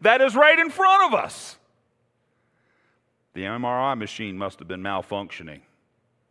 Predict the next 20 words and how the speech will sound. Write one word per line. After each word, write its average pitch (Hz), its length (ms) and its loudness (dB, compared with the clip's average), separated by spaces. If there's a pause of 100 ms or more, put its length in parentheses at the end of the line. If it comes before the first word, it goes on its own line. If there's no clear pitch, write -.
(1500)
She 117 160 -8
said 147 200 -4
the 104 80 -8
doctor 110 440 -6
told 120 380 -6
her 98 140 -4
afterwards, 95 640 -8 (1300)
very 104 280 -6
<laughs> - 60 -20
quietly, 113 760 -6 (1700)
"I - 80 -14
don't 110 180 -10
know 90 140 -6
if - 100 -12
the - 80 -16
machine 90 360 -16
was 85 140 -18
malfunctioning 90 640 -12
or 80 100 -14
not. 87 360 -10